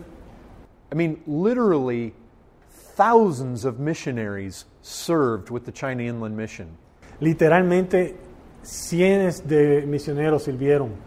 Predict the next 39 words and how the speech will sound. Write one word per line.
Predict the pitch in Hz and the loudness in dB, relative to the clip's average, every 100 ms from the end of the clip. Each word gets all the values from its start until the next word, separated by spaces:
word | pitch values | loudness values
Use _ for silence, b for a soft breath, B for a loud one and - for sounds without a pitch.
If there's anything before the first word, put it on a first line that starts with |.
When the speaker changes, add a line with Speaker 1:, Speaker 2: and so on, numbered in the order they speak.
| - | -2
Speaker 1:
They | 143 | -2
came, | 147 180 180 | 0 0 2
Speaker 2:
con | 147 | 0
esta | 139 151 | 0 -2
misión. | 147 - 127 101 | -4 -4 -8 -6
Speaker 1:
they | 160 | -4
came | 170 196 185 | -2 -2 -2
from | 160 135 | -4 -4
the | 127 | -4
Anglican | 131 165 185 180 180 | -4 -2 -2 -2 -8
Church. | 170 175 190 196 - | -6 -6 -8 -10 -14
Speaker 2:
Vinieron | 139 139 139 156 | -6 -2 0 0
de | 160 | 2
la | 160 | 4
iglesia | 147 147 165 | 4 2 0
anglicana. | 143 135 156 175 214 - | -2 0 2 2 -2 -6
Speaker 1:
They | 143 160 | -4 -4
came | 175 170 | -2 -4
from | 147 123 | -4 -6
Baptist | 98 131 160 - 180 - | 0 2 2 0 -4 -2
churches. | 190 190 139 | -4 -2 -2
Speaker 2:
Vinieron | 139 143 147 | 0 2 2
de | 151 | 4
la | 151 | 4
iglesia | 147 147 160 | 4 4 2
bautista. | 143 143 175 - 208 202 | 0 0 -2 0 -2 -2
Speaker 1:
They | - 170 | 0 0
came | - 175 160 | 2 -2 -2
from | - 123 | -4 -6
Brethren | 107 139 156 180 180 | 0 2 2 2 0
churches. | 175 185 185 196 196 180 | -2 -2 -4 -4 -6 -4
Speaker 2:
Vinieron | 139 143 156 | 0 0 2
de | 160 | 4
iglesias | 156 156 156 165 156 147 | 6 6 4 4 4 6
de | 147 143 | 6 4
hermanos. | 135 151 185 214 220 - - | 4 4 4 2 0 -14 -16
Speaker 1:
Congregational. | - 151 147 135 139 170 180 196 185 185 190 - | -4 -2 0 0 4 2 2 -4 -4 -4 -6 -10
Speaker 2:
Iglesias | 143 143 151 160 165 | -6 0 2 2 0
congregacionales. | 165 160 156 151 165 208 214 | 2 2 0 0 2 2 0